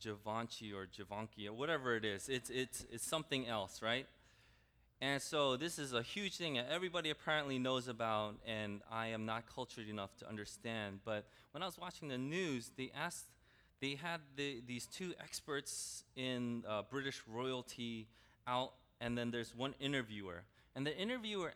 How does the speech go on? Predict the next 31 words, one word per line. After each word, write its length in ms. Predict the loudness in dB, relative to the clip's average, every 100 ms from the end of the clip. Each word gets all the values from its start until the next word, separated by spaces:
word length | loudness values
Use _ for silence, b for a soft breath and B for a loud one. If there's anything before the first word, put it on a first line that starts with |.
| 0
asked 480 | 0 0 -4 -10
them 200 | -2 0 0
this 180 | -4
question, 600 | -6 -4 -4 -4 -8 -8 -8 B B -2
"Does 160 | 0
it 60 | 0
matter 440 | 4 6 6 6
that 140 | 4 2
she's 280 | 0 -2 0
an 100 | 0
American?" 560 | 0 0 0 -4 -12 -12 _ _ -20 -14
'Cause 340 | -12 -10 -14 -6
Meghan 220 | -2 0
Markle, 600 | 0 0 -2 -2 -2 -2 -6 -10
the 80 | -6
one 200 | -4 -2
that 240 | -2 -4
was 120 | -10
getting 260 | -10 -8 -4
married, 340 | -4 -2 -2 -6
is 100 | -12
an 120 | -8
American. 580 | -4 -2 -2 -2 -4 -6 -8 B B B B B B -2
And 640 | 2 4 4 4 2 0 -6 -20 _ _ -4
they 200 | 0 2
answered 460 | 0 -2 -4 -4
like 220 | -4 -4 -4
this. 220 | -6 -6
They 200 | -8 -4
went, 220 | -4 -6 -10 _ _ _ -20 _ -16
"No. 360 | -8 -6 -8